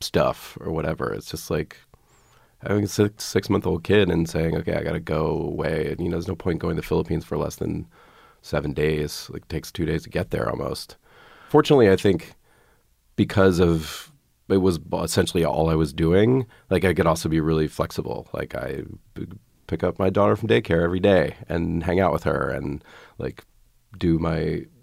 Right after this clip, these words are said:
equal share of parenting during the day, and then just, like, I'll just sacrifice sleep and just stay up and work. So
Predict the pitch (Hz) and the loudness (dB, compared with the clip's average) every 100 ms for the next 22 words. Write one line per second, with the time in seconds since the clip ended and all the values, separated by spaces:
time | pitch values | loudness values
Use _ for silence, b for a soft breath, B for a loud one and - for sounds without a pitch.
0 | _ _ - 87 90 - 85 80 80 80 | _ _ -6 -2 0 4 4 6 4 -2
1 | - - - 87 90 80 80 82 76 b | -16 -14 0 2 2 0 0 0 -4 b
2 | b b b - 90 87 123 123 92 90 | b b b 2 4 6 6 6 6 4
3 | 87 82 82 82 87 82 80 - 85 80 | 4 4 2 2 4 4 2 -4 0 0
4 | 80 - 73 82 78 67 - - _ - | 0 -2 -2 0 -2 -4 -4 -10 _ -12
5 | - 80 - - - 73 71 - - 64 | -2 -2 -2 -8 -8 -6 -6 -6 -4 -4
6 | 62 - - - _ _ - - - - | -4 -8 -16 -20 _ _ -8 -6 -8 -10
7 | - - - - 71 62 | -10 -10 -10 -4 -2 -4